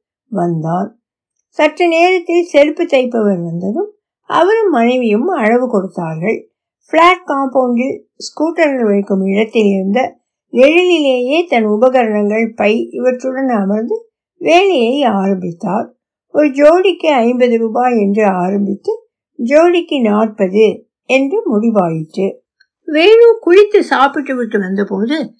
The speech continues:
செருப்புகள் தயாராயிருந்தன. செருப்பு தொழிலாளியிடமிருந்து லேசாக சாராய நெடி வீசியது. "இதை முதலிலேயே கவனிக்கவில்லையே" என்று நினைத்தான். நல்ல வேளையாக சில்லறையாக எண்பது ரூபாய் இருந்தது.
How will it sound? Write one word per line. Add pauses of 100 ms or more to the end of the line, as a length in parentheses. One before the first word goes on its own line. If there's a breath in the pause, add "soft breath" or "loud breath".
(160)
செருப்புகள்
தயாராயிருந்தன. (340)
செருப்பு
தொழிலாளியிடமிருந்து
லேசாக (300)
சாராய
நெடி
வீசியது. (240)
"இதை
முதலிலேயே
கவனிக்கவில்லையே" (340)
என்று
நினைத்தான். (300)
நல்ல
வேளையாக (100)
சில்லறையாக
எண்பது
ரூபாய்
இருந்தது.